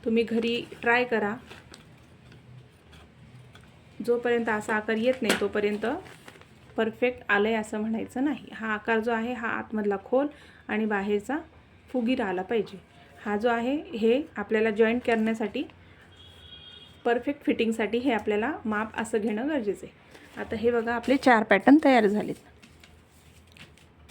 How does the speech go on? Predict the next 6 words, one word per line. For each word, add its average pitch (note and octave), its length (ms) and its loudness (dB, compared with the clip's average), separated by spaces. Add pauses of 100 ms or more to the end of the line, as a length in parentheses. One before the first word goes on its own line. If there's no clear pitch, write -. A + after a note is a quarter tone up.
(2500)
ही A3+ 80 6
आहे G#3 260 0
क्रॉस A3+ 300 0
पट्टी, B3+ 380 -4 (1120)
हे G#3 200 -4
आहे F#3+ 520 -2